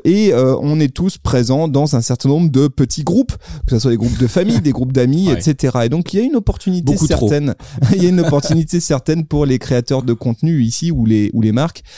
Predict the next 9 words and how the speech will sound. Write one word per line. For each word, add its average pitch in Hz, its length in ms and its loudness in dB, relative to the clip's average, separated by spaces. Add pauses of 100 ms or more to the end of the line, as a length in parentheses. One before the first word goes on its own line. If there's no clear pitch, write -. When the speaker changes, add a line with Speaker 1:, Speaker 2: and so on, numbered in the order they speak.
(220)
Speaker 1:
euh, 117 160 4
de 123 80 2
voir 156 320 2
leurs 113 180 0 (100)
con-, 160 280 -2
les 123 160 0
contenus 156 360 -4
qu'ils 107 200 -10
publient 170 420 -2